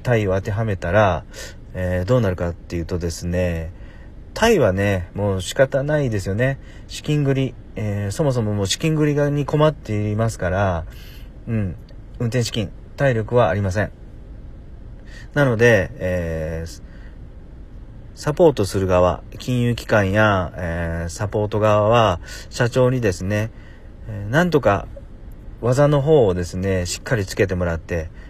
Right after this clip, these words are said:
えー、再生してもらえないか。結構そういうことを、えー、強く言われるところが、えー、時があると思います。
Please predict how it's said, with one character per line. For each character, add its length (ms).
え 1000
ー、 160
再 220
生 160
し 80
て 100
も 80
ら 140
え 40
な 120
い 40
か。 200
結 140
構 160
そ 140
う 20
い 20
う 40
こ 120
と 160
を、 160
え 280
ー、 220
強 240
く 220
言 80
わ 80
れ 140
る 100
と 120
こ 100
ろ 100
が、 160
え 480
ー、 20
時 220
が 100
あ 40
る 100
と 120
思 280
い 100
ま 140
す。 240